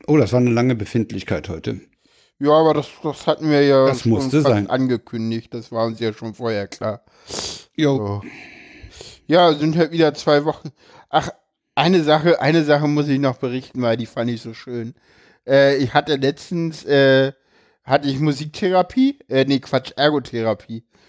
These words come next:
Speaker 2: Und da haben wir ja im Moment so wechselnde Leute und man sieht sich halt nicht so oft. Und da hatte ich dann mit jemandem mal wieder Ergotherapie, den ich schon seit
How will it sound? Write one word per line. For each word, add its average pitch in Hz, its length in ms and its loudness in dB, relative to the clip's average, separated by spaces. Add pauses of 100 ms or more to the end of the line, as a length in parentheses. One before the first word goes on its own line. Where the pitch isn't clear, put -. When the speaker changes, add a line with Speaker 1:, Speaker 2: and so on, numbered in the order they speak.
(220)
Speaker 2:
Und 135 320 -2 (220)
da 127 160 0
haben 156 160 2
wir 170 120 6
ja 160 140 6
im 151 80 2
Moment 147 380 2
so 147 160 -2
wechselnde 135 760 2
Leute 147 600 2
und 123 400 -6 (400)
man 131 220 0
sieht 156 180 -6
sich 135 180 -12
halt 147 200 2
nicht 131 160 -2
so 143 100 0
oft. 139 260 0
Und 127 160 -6
da 127 120 2
hatte 151 160 0
ich 160 100 -10
dann 135 160 0
mit 131 160 -2
jemandem 135 420 0
mal 127 200 2
wieder 127 480 2 (640)
Ergotherapie, 151 800 2
den 127 180 -2
ich 135 180 -2
schon 127 220 -4
seit 113 240 -4